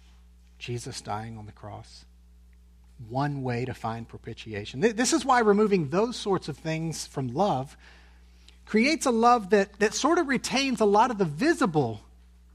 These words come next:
characteristics of Christian love, but it's not the same sort of thing at all. Our love for one another in this body is not a statement about us. Even sacrificial love is not a statement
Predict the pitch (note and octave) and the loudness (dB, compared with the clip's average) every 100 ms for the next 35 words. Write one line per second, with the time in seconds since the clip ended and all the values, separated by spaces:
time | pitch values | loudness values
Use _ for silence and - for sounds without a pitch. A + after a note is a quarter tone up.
0 | - _ _ _ - D#3+ C3+ D3+ C3+ - | -20 _ _ _ 0 0 0 -2 -2 -4
1 | A#2+ - B2 - A2 - A2 G2+ F#2+ A#2+ | -12 -12 -14 -10 -10 -8 -10 -8 -6 -8
2 | - - - - - - _ _ - - | -12 -20 -20 -20 -20 -20 _ _ -20 -20
3 | - _ - - - - - _ _ E3 | -20 _ -20 -20 -20 -20 -20 _ _ -6
4 | G3 A3+ A#3 A3 - F#3+ A3 G3+ G#3+ G#3 | -4 -2 -2 -2 -2 0 -2 0 0 0
5 | G#3+ G#3+ G#3 A3 C4+ - - - - - | 0 2 4 4 2 -4 -12 -20 -20 -20
6 | - - - - - - _ - - - | -20 -20 -20 -20 -20 -20 _ -20 -20 0
7 | - C#4+ D4 A#3+ - G#3 A3 G#3+ G#3+ G3+ | 6 8 6 2 2 2 2 4 4 4
8 | F#3+ - D#3 G3+ B3 E3 E3+ C3+ D3+ F3+ | 2 0 2 4 4 0 -4 -6 -4 -4
9 | B3+ - - C3+ B2 A#2+ A2 A#2+ G#3 G#3+ | -4 -4 -4 -8 -10 -8 -8 -6 -6 -8
10 | - - - - - - _ _ - - | -16 -18 -20 -20 -20 -20 _ _ -20 -20
11 | - - - - - - - - A3+ C#4 | -20 -20 -20 -20 -20 -20 -14 -4 -2 0
12 | B3 A3 A#3 A#3 - B3 C4+ G#3+ F3+ F#3+ | 0 2 2 0 0 0 2 2 2 2
13 | F3 G#3 G#3+ - E3 A3 G#3+ G3 | 0 2 2 -2 0 -2 0 -8